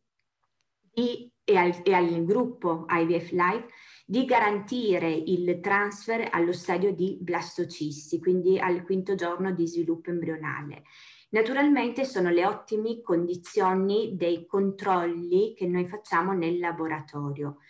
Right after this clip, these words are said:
Quindi noi sappiamo, noi consideriamo il laboratorio come uno spazio esclusivo dove comunque gli elementi, i parametri di sterilità, temperatura e ventilazione vengono controllati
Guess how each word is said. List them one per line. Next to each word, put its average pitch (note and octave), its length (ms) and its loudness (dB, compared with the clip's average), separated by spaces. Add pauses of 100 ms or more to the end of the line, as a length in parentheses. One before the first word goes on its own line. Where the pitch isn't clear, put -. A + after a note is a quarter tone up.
(300)
Quindi F3+ 260 4
noi G#3 140 4
sappiamo, A3+ 560 0
noi G3 160 0
consideriamo F3 800 0
il D#3+ 60 0
laboratorio E3+ 560 0
come F3 140 -4
uno D#3+ 100 -4
spazio E3 360 -8
esclusivo F3 920 0
dove E3+ 260 -2
comunque F3 880 -4
gli F#3 100 -2
elementi, F#3+ 680 0
i E3 40 -2
parametri F#3 500 -2
di F3+ 100 -10
sterilità, E3+ 640 0
temperatura F3 640 -4
e E3 40 0
ventilazione E3 920 -2
vengono F3+ 480 -2
controllati G3+ 1200 -2